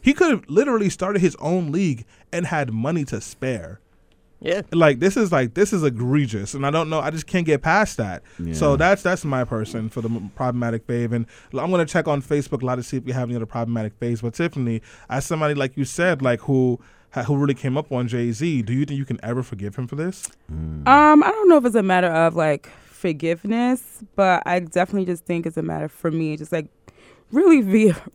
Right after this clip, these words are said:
Speaker 4: reevaluating who you put stock in <laughs> and think they're, I feel like, better than they perceive themselves. I feel like all celebrities and all people are flawed. <laughs> So I was
Speaker 1: Yeah.
Speaker 4: just like, uh,
Speaker 1: What if
Speaker 4: but
Speaker 1: Beyonce did something like this?
Speaker 4: she went, uh, I feel like people are gonna have to come to terms with that too,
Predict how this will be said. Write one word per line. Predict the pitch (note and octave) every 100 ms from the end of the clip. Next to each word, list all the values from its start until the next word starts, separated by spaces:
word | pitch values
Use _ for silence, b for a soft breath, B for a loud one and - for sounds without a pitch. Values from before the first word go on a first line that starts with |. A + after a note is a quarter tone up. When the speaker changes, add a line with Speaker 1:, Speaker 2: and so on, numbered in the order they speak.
| _
Speaker 4:
reevaluating | F3+ G#3 E3+ E3 F3 E3 E3 D#3 D#3+
who | F3+
you | E3+ E3
put | - E3 -
stock | - - D3 E3
in | F#3 F#3+ G3
<laughs> |
and | A3 F#3+
think | - F3+ -
they're, | G3 D#3+ D#3+ b b b b b b b -
I |
feel | F3+ F#3
like, | D#3+ D3
better | D3 D#3+ D#3+
than | D#3+
they | D#3 D#3 D3+
perceive | - D#3 D#3
themselves. | E3 D#3+ E3
I | D#3+
feel | F3+
like | E3 - _ -
all | D#3+
celebrities | E3+ F3 D#3+ D#3 D#3
and | D3+
all | D#3
people | - E3+ D3
are | C#3+
flawed. | C#3+ C#3 C#3 C#3 -
<laughs> | -
So | E3+
I |
was | C3 A3+
Speaker 1:
Yeah. | G3
Speaker 4:
just | G3+
like, | G3 -
uh, | A#3 A#3 A#3 A3+ - b b b b b b b
Speaker 1:
What | C3+
if | E3
Speaker 4:
but | B3+
Speaker 1:
Beyonce | A#3 - E3
did | C3+
something | C3 A2 A2+
like | G#2+
this? | - G2 - - _ _
Speaker 4:
she | - -
went, | - -
uh, | G3+ G#3+ G#3 D#3 B B B _
I | -
feel | - F#3
like | E3+
people | G#3 F3
are |
gonna | E3+
have | F3+
to | -
come | - G3
to | -
terms | G#3+ G#3+
with | - -
that | G#2+ G2 - -
too, | -